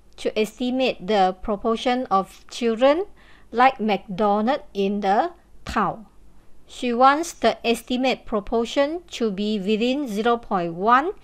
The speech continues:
using ninety percent level of confidence. No estimation is available for the population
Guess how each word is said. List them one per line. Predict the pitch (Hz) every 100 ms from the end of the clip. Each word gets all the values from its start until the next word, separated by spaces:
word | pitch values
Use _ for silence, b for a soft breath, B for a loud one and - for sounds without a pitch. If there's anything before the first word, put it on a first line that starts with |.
| b b b
using | 233 247 220 277 294 330 -
ninety | 226 233 240 233 277 285
percent | - 196 - 254 247 262 220
level | 226 214 247 269 - -
of | 196 202 -
confidence. | - 208 180 180 - 180 190 165 - - b b b b b b -
No | 277 311 381 -
estimation | 220 214 - 240 240 240 - 254 262
is | - 190 190 -
available | 196 208 208 214 202 247 311
for | 330 - 202 180 180
the | 196 202 339 - - -
population | 226 214 220 214 214 214 247